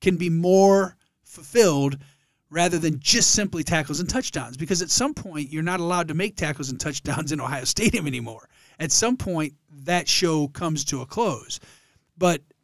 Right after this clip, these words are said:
I tell people all the time, I've never seen a reading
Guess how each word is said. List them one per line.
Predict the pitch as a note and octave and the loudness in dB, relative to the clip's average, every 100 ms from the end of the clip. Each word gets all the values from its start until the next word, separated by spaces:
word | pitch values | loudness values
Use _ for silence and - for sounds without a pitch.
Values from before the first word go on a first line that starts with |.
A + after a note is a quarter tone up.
| _ - | _ -2
I | E3+ | 0
tell | G#3 G3+ | 2 0
people | A3 A3 | 0 0
all | A3 | 0
the | G#3 | 0
time, | A#3+ A3+ G3 - _ _ _ - | -2 -2 -6 -12 _ _ _ -2
I've | E3+ D#3+ | -2 0
never | F#3+ G#3+ A3+ | 0 0 2
seen | - A3+ G#3+ | 0 2 2
a | G3 | 0
reading | F3+ G#3 E3 B2 A#2+ | 0 -2 0 -2 -6